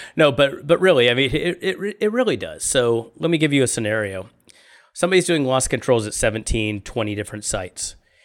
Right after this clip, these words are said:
And in most circumstances, when you're trying to do that kind of thing, there's gonna be five or six or ten that are just money losers. You just know it. And you're like, "Well, I guess if we, it all works out in the wash, and we're gonna try and take that, take care of the customer, and so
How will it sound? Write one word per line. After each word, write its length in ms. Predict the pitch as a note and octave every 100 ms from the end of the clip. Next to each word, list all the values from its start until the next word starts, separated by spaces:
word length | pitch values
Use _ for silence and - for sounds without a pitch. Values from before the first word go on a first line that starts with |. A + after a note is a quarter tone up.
| _ -
And 120 | C3
in 100 | C#3
most 200 | F3+ F#3+
circumstances, 760 | D3+ C3+ A#2+ - A2 G2 G#2
when 100 | G#2+
you're 120 | A2 A2
trying 320 | C#3+ C#3 C3
to 40 |
do 180 | G#2+ A2+
that 180 | G#2+ G#2
kind 180 | A2 G#2
of 80 | F#2+
thing, 260 | G#2 G2+
there's 200 | G#2+ A2+
gonna 180 | C3 A#2
be 160 | A#2 G#2+
five 320 | A#2 A2+ A#2
or 60 |
six 320 | A#2 B2+ - G#2
or 80 |
ten 340 | G#2 - G#2 G2
that 120 | F#2+
are 100 | G2
just 560 | - A2 G#2 - - - -
money 360 | A#2 A#2 A2
losers. 600 | G2+ G2 F#2+ G2 F2+ - - _
You 100 | B2+
just 260 | G#2+ A#2+ -
know 260 | G#2 G#2
it. 220 | C3+ - _ _ _ - - -
And 140 | B2
you're 80 | A#2
like, 180 | A2+ B2
"Well, 300 | B2 B2+ B2
I 80 |
guess 260 | A2+ A#2+ -
if 160 | B2 A#2
we, 180 | A2 A2
it 140 | B2 A2+
all 160 | A2+
works 220 | A2 G#2+
out 240 | A2+ A2 G#2+
in 140 | G#2+
the 60 | G#2
wash, 520 | G#2+ G#2+ G#2+ G#2 -
and 80 | G2+
we're 80 | G2+
gonna 160 | G#2
try 180 | - A2
and 80 | G2+
take 200 | A2 -
that, 280 | G#2 - -
take 180 | A2+
care 220 | - A2 G#2+
of 60 |
the 100 | G2+
customer, 680 | - - A#2 - A2 G#2 G2+
and 140 | G2
so 280 | - G#2+ F#2+